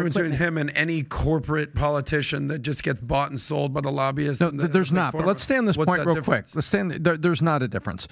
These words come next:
Speaker 3: Um, you're, you're, where you're going, the answer, the short answer is there's not a difference. But let's go to the circle so people can see it. Gavin Newsom and the Green been pushing green cars, uh, green energy and electric cars in California, pushing hard,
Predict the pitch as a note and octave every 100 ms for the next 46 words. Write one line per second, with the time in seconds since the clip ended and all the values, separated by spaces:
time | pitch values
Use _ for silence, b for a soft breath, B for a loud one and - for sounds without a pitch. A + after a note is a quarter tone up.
0 | B B B - C3+ C3 C3 D3+ - C#3+
1 | C#3 D3+ C#3+ B2+ D3 D3 C#3 A#2 C3+ C3+
2 | - A#2 D#3+ C3 A#2+ B2 G#2+ A2+ B2 A2
3 | G#2+ F#2+ F#2+ - B B B D#3+ A3+ -
4 | A3+ D#3+ - D#3 B2+ D#3+ B2+ C3 - B2+
5 | D3 B2+ - A#2 - B2+ F2+ - B B
6 | C3 C#3 F3+ A#3+ G3+ F3+ G3+ F3+ E3+ C#3
7 | C#3+ C#3+ C3 - - F#3+ - E3+ C3 C3
8 | E3+ F3+ F#3 F#3+ _ _ b b _ _
9 | - D#3+ D#3 D3+ - - B2+ A2 G#2 D#3
10 | F#3+ F3 E3+ D#3 D#3+ D#3 B2+ C3+ B2+ A#2+
11 | C3+ D#3+ D3+ C#3 B2+ C#3 C3 A#2+ - B2
12 | G#2 - F3+ - E3+ C3 C3+ G2